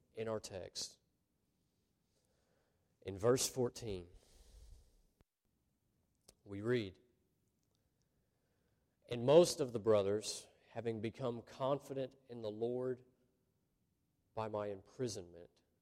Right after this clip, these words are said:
are much more bold to speak the word without fear." We are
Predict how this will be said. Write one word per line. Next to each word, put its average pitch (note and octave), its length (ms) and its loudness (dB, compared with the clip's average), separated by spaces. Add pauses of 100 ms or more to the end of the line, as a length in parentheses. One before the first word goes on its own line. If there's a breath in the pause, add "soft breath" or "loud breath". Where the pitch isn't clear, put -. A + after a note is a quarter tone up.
(760)
are F#2+ 140 -2 (100)
much A#2+ 400 -4 (420)
more G2 300 -8 (340)
bold F#2 420 0
to - 100 -20
speak - 500 -12 (1300)
the E2+ 180 -18
word E2 220 -10
without E2 240 -16 (140)
fear." E2+ 180 -14 (2750)
We G2+ 200 -2
are F#2+ 200 -2